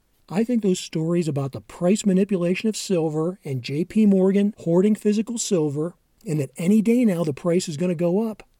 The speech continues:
well, I think it's as likely hogwash today as it was seven years ago. So, hey, does that mean that silver isn't a good buy right now at fourteen fifty an ounce, or that silver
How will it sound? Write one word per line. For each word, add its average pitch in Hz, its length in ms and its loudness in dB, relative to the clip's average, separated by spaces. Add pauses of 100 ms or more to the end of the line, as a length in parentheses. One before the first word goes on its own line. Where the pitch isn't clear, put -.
(360)
well, 170 140 -2
I 240 100 -2
think 240 200 -2
it's 208 120 -2
as 147 140 -4
likely 190 380 0
hogwash 185 680 -2
today 185 460 -2 (320)
as 147 140 -6
it 135 100 -8
was 175 380 -2 (160)
seven 156 400 -8
years 139 240 -4
ago. 110 300 -20 (800)
So, - 180 -4
hey, 147 220 0
does 151 100 -2
that 226 180 -2
mean 196 260 6
that 143 260 -8
silver 185 420 2
isn't 180 240 2
a 156 60 -2
good 147 240 2
buy 151 200 -4
right 156 240 -4
now 151 480 -6
at 156 160 -12
fourteen 156 520 -6
fifty 143 340 -6
an 135 60 -2
ounce, 135 440 -8 (240)
or 151 120 -2
that 147 120 -4
silver 160 520 0